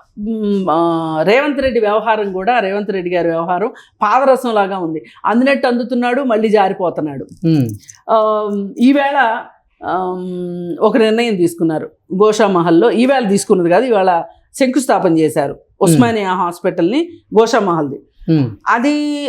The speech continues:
Speaker 1: అవ్వకుండా ఉండాలని చాలా మంది ప్రయత్నం చేశారు.
Speaker 2: మ్మ్.
Speaker 1: కోర్టుకు కూడా వెళ్ళారు కొంతమంది.
Speaker 2: మ్మ్.
Speaker 1: So, మ్, హైకోర్టు ఏమి ఇచ్చిందంటే, "అసలు మీ అభ్యంతరం ఏంటో చెప్పండి" అని అడిగింది.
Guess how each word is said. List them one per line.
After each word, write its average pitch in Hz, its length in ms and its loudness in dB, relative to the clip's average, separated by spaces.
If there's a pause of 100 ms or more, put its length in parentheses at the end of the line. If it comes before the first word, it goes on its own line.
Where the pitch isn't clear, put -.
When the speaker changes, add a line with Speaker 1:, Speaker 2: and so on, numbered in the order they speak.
(300)
Speaker 1:
అవ్వకుండా 311 540 2
ఉండాలని 254 440 0
చాలా 254 340 0
మంది 247 220 -2
ప్రయత్నం 202 460 -2
చేశారు. 143 340 -6 (200)
Speaker 2:
మ్మ్. 131 240 0 (340)
Speaker 1:
కోర్టుకు 285 340 2
కూడా 269 180 4
వెళ్ళారు 190 320 4
కొంతమంది. 151 600 -2 (180)
Speaker 2:
మ్మ్. 139 180 0
Speaker 1:
So, 165 180 -2
మ్, 226 260 -2
హైకోర్టు 254 460 2
ఏమి 233 160 2
ఇచ్చిందంటే, 202 600 -4 (340)
"అసలు 247 220 0
మీ 277 140 4
అభ్యంతరం 294 540 0
ఏంటో 247 220 -2
చెప్పండి" 208 540 2
అని 247 120 2
అడిగింది. 165 440 -4